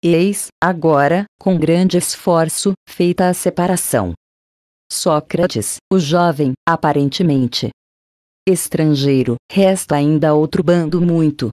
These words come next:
mais difícil de separar por estar ao mesmo tempo mais próximo ao gênero real e ser mais difícil de discernir.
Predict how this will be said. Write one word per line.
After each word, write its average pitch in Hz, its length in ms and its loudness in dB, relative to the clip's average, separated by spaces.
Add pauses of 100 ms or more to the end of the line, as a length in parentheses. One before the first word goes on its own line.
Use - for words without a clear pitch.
mais 180 300 2
difícil 151 440 -2
de 175 140 -2
separar 160 600 0
por 147 160 -2
estar 143 440 0
ao 135 60 2
mesmo 208 420 0
tempo 165 380 0
mais 160 300 0
próximo 165 480 0
ao 175 120 4
gênero 165 460 2
real 165 560 2
e 175 60 0
ser 170 260 0
mais 196 300 2
difícil 151 480 -2
de 147 100 -2
discernir. 151 680 0